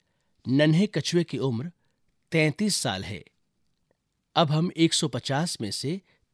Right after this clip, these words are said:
तैंतीस घटाते हैं। एक सौ पचास में शून्य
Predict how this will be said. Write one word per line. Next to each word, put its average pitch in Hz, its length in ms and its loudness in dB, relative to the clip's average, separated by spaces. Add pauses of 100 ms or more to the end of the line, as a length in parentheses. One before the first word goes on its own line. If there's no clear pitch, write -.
(120)
तैंतीस 151 540 0 (140)
घटाते 113 460 -6
हैं। - 220 -14 (1080)
एक 185 240 6
सौ 156 140 0
पचास 131 480 -4
में 139 220 -4 (260)
शून्य 139 640 -2